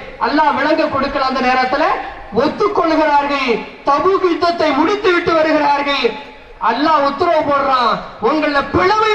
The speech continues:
உண்டு பண்ணுவதற்காக வேண்டி இந்த பள்ளி கட்டப்பட்டு இருக்கிறது, அவர்கள் முனாஃபிகீன்கள், எனவே நீங்கள் அந்த பள்ளியை திறக்க வேண்டாம், அதை இடித்து தரைமட்டமாக்குங்கள்" என்று வல்ல ரஹ்மான் உத்தரவிட்டான்.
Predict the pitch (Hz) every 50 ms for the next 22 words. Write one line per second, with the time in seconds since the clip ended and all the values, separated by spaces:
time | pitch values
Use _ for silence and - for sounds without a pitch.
0 | 415 415 392 - 381 392 381 359 359 359 349 339 330 320 - - 320 320 311 311
1 | 311 311 311 311 294 320 302 285 269 233 - - - - - - 277 339 370 370
2 | 381 339 - - 349 392 415 440 440 - 403 370 370 - 359 - 370 339 - 370
3 | 339 311 320 320 330 330 311 302 294 302 294 285 269 - - - - - - -
4 | 392 415 415 349 392 370 302 285 311 339 403 440 453 - - 427 392 359 - 370
5 | 359 349 349 349 330 330 311 269 214 - - - - - 208 240 294 320 339 339
6 | 381 427 427 427 381 359 339 - - 508 605 - - - - - 254 285 294 269
7 | - 302 330 349 349 349 339 330 302 - 330 330 381 427 440 427 - 392 359 349
8 | 359 359 339 359 349 339 320 269 - - - - - 277 320 330 320 302 269 262
9 | - - - - - - - - - 240 233 302 320 415 415 403 403 415 392 359
10 | 330 302 294 254 - - 349 370 427 494 494 453 453 427 427 - 392 370 359 349
11 | 330 320 349 339 320 330 320 311 311 302 320 311 302 285 254 - - - - -
12 | 214 294 330 359 415 440 427 403 349 359 381 359 349 339 330 320 311 285 294 320
13 | 320 - 415 403 381 349 330 320 - 339 311 302 294 285 277 247 226